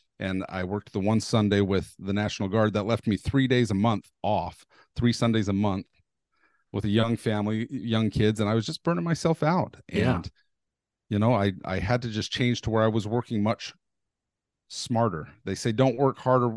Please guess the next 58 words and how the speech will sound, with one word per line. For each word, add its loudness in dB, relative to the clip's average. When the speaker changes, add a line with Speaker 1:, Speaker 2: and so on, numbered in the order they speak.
Speaker 1:
you -4
know, -2
work -4
s-, -10
smarter," 0
but -6
you, -6
you're, -2
if -2
you're 4
working 2
smart, 2
you're 0
working -2
hard. -2
But 0
you 4
Speaker 2:
Right. 2
Speaker 1:
just -2
need 4
to 2
make 0
sure 0
it's -4
in -6
the -4
right -4
place. -4
And 0
I 6
work 2
harder 4
now 4
than 0
I 2
ever -2
did, -2
but -2
I 0
don't 0
have -2
to, -8
and -4
I -2
enjoy 2
it -2
more. -8
And -8
it's -10
my -4
mission 0
and 0
my 0
calling -2
rather 0
than -4
my -6
necessity -6